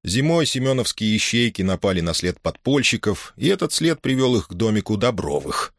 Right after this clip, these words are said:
Ночью семёновские юнкера окружили домик. Чтобы дать своей дочери возможность спасти знамя, Добров и его сыновья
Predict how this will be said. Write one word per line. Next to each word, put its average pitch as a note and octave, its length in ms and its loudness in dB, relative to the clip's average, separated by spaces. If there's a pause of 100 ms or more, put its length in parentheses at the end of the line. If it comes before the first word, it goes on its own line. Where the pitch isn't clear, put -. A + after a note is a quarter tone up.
(360)
Ночью G2 720 0
семёновские F2+ 680 -2
юнкера E2+ 560 -2
окружили E2+ 500 -2
домик. D2 600 -4 (380)
Чтобы F#2+ 280 -2
дать D3 180 2
своей C3 300 0
дочери B2 420 0
возможность G#2+ 640 0
спасти - 400 -2
знамя, A2 640 0 (100)
Добров D#3 460 0
и A#2+ 80 -6
его A#2+ 240 2
сыновья A2 640 0